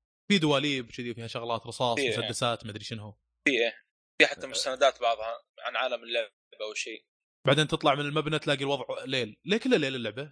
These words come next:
Speaker 1: صح كلها ليل؟
Speaker 2: لا، لا، مو كلها ليل. لا، لا. إيه، يختلف على حسب الش-،
Speaker 1: أنا أشوف
Speaker 2: في،
Speaker 1: الناس
Speaker 2: في
Speaker 1: يلعبونها
Speaker 2: بعض.
Speaker 1: بال-، بالتويتش. كلها ليل الوضع عندهم، ما أدري ليه.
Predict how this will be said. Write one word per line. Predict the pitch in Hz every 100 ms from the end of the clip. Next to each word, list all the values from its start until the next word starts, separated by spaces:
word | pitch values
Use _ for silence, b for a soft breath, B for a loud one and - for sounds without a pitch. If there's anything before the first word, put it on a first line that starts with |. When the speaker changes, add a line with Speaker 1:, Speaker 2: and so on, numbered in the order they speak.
| -
Speaker 1:
صح | - 156 147 - -
كلها | 123
ليل؟ | 156 247
Speaker 2:
لا، | 156
لا، | 131
مو | 139
كلها | - 110 101
ليل. | 95 104
لا، | 110
لا. | - - - -
إيه، | 147 285 381
يختلف | 339 - - 131
على | 123
حسب | 139 131 117 101 98
الش-، | - - _ _ _ _
Speaker 1:
أنا | 147 156
أشوف | 185
Speaker 2:
في، | 175
Speaker 1:
الناس | 190 175
Speaker 2:
في |
Speaker 1:
يلعبونها | 165 185 170
Speaker 2:
بعض. | 165
Speaker 1:
بال-، | 160 151 151 147 143 139
بالتويتش. | 147 151 165 - - - _ _ _ -
كلها | 214 214
ليل | 185 151
الوضع | 135 131
عندهم، | 123 120 117
ما | 131
أدري | 151 139
ليه. | 117